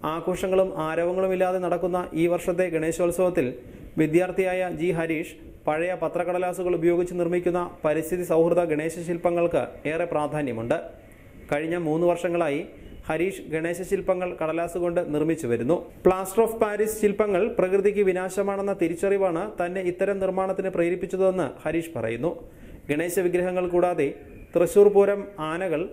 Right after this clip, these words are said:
വടക്കുംനാഥ ക്ഷേത്ര തെക്കേ ഗോപുര മാതൃക തുടങ്ങിയവയും ഹരീഷ് കടലാസുകൾ കൊണ്ട് നിർമ്മിച്ചിട്ടുണ്ട്. ചിത്രരചന,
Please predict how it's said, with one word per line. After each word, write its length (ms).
വടക്കുംനാഥ 560
ക്ഷേത്ര 480
തെക്കേ 240
ഗോപുര 320
മാതൃക 400
തുടങ്ങിയവയും 640
ഹരീഷ് 400
കടലാസുകൾ 500
കൊണ്ട് 220
നിർമ്മിച്ചിട്ടുണ്ട്. 600
ചിത്രരചന, 600